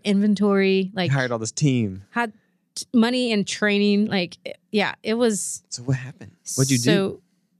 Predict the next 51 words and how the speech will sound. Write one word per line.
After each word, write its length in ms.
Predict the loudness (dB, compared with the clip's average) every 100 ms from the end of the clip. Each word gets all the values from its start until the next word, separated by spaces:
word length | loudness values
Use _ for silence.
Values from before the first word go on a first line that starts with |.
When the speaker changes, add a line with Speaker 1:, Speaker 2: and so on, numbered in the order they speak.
| _
Speaker 1:
uh, 280 | -4 -2 -2 -6 -12 -6
our 140 | -4 -2
business 360 | -4 -4 -6
partners, 380 | -6 -4 -4 0
we 80 | 0
all 160 | 0
got 220 | 0 -4 -4
together 400 | -2 -2 0 -2
and 100 | -4
we're 80 |
like, 240 | -6 -8 _ -4
"Okay, 280 | 0 0 0
like, 160 | -4
what 300 | -4 -2 0
are 80 | 2
we 160 | 2 2
gonna 200 | 0 2
do?" 320 | 2 2 0
And 200 | -2 -2 0
we 120 | 2
all 160 | 2 -2
came 260 | -2 0
up 180 | 0 -2
with 160 | -4 0
it 60 | 0
as, 200 | -2 -4 _ -14
together 440 | -6 -2 0 0
and 80 | 0
was 80 | 0
like, 140 | -2 -4 -20 _ -20 _ _
"We 80 | 0
don't 100 | 0
know 120 | -2
what's 140 | -2
happening, 460 | -4 -4 -2 -2 -2
so 260 | -2 0 0
let's 320 | -2 -2 -2
just," 260 | -2 0 0
and 200 | -2 -2
also 440 | 0 0 -2 -6 -8 _ _
reaching 280 | -2 -2 -2
out 180 | -4 -4
to 80 | -4
all 140 | -2 -2
of 60 |
our 100 | -4
Fort 220 | -4 -4 -2
Worth 200 | -2 -2
restaurant, 400 | -4 -2 -4 -6 _ _
restaurateurs, 640 | -6 -4 -4 -2 0 0 0
like, 220 | -4